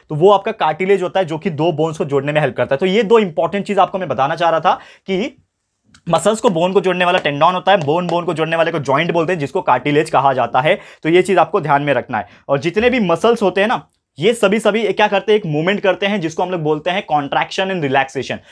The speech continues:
तो ये जो मूवमेंट होता है contraction relaxation का, कैसे होता है, ये मैं आपको बताऊंगा। Let's suppose I am taking one of the best example, जो कि आपके सिलेबस में भी इंक्लूड है।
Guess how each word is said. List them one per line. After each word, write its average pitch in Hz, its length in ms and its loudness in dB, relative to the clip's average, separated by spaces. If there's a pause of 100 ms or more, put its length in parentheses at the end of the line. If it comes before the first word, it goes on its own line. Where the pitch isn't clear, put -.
(160)
तो 202 60 0
ये 233 80 2
जो 262 120 2
मूवमेंट 214 360 0
होता 196 160 2
है 214 60 0
contraction 180 520 -2
relaxation 170 460 -4
का, 208 60 -4
कैसे 160 320 0
होता 175 180 -2
है, 170 60 0
ये 165 80 -2
मैं 156 100 -2
आपको 143 200 -2
बताऊंगा। 110 380 -8 (300)
Let's 254 180 2
suppose 214 320 2
I 190 80 4
am 208 80 -4
taking 180 340 -4
one 170 140 -4
of 170 80 -6
the 180 100 -6
best 220 240 -4
example, 160 500 0
जो 151 140 -4
कि 185 260 -6 (200)
आपके 143 160 -2
सिलेबस 160 360 0
में 175 120 -6
भी 180 60 -4
इंक्लूड 165 320 -2
है। 214 80 2